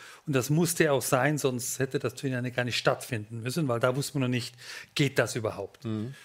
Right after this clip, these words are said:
Speaker 1: Und, äh, äh, nach der guten Resonanz, äh, haben sich die Spieler, glaub ich, ein bisschen entspannt, äh, weil danach ja auch die Turniere waren in Rom und in Hamburg. Und vielleicht auch der Veranstalter, der gesehen hat, es geht und in Paris konnten auch Zuschauer rein.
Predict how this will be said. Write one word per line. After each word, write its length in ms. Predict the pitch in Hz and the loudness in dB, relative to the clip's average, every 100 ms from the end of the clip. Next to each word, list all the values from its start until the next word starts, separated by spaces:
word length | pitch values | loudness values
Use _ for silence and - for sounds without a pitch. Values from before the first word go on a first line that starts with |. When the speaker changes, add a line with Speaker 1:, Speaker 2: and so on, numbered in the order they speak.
| - | -20
Speaker 1:
Und, 400 | - 156 147 139 | 0 2 2 4
äh, 680 | 156 143 139 143 131 143 135 | 4 6 6 4 2 2 4
äh, 40 | 131 135 - | 2 -4 -10
nach 380 | 208 156 151 143 | -2 2 2 2
der 300 | - 147 135 | 0 4 4
guten 320 | 127 185 190 | 2 -2 -2
Resonanz, 640 | 170 147 147 127 143 190 - | 0 0 2 2 2 2 0
äh, 300 | 165 156 151 | 2 2 2
haben 180 | 139 147 | 2 0
sich 160 | 131 | -2
die 100 | - | -6
Spieler, 360 | 135 - 170 196 | -8 -2 2 2
glaub 200 | 180 170 | 2 2
ich, 120 | 170 | 0
ein 80 | 156 | 0
bisschen 340 | 165 - 165 | -2 -2 -4
entspannt, 640 | 156 143 - - 147 165 170 - - - - - - | -2 -4 -2 0 2 0 -4 -12 -18 -18 -20 -10 0
äh, 120 | 151 | 2
weil 120 | 139 | 4
danach 260 | 139 135 127 | 4 2 2
ja 120 | 139 | 0
auch 100 | 127 | -2
die 120 | 139 | -4
Turniere 360 | - 131 127 117 | -4 -2 0 0
waren 200 | 113 113 | -2 -2
in 60 | |
Rom 360 | 117 170 180 180 | 2 2 2 0
und 120 | 135 | -4
in 120 | 110 | -2
Hamburg. 460 | 127 160 156 147 - - - - - | 0 2 2 0 -4 -18 -16 -16 0
Und 240 | 185 208 208 | 4 4 4
vielleicht 480 | 202 165 165 - | 6 6 6 2
auch 180 | - 139 | 2 2
der 160 | - 135 | 4 4
Veranstalter, 680 | 139 131 147 - 139 139 139 | 2 0 0 2 2 4 6
der 80 | |
gesehen 240 | 127 131 143 | 6 6 4
hat, 140 | 139 | 4
es 180 | 135 - | 2 0
geht 400 | - 151 151 156 | 2 4 4 2
und 260 | - 123 123 | -4 -6 -6
in 120 | 123 | -8
Paris 360 | 117 127 135 | -4 -2 -2
konnten 240 | - 143 135 | 0 -2 -2
auch 100 | 123 | -4
Zuschauer 480 | - 165 160 143 135 | -2 0 2 2 2
rein. 260 | 135 135 | 2 0